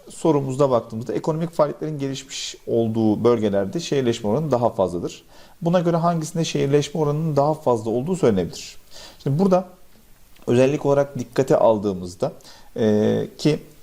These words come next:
Kuzey Amerika, e, bunun yanında Batı Avrupa,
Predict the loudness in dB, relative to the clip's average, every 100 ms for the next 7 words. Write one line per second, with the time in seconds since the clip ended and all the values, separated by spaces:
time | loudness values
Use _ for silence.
0 | -6 0 4 4 2 -2 0 0 0 -2
1 | -2 -4 -4 -20 -20 -20 -12 -2 0 2
2 | 2 2 2 2 2 0 2 0 0 2
3 | 2 2 -4 -2 -4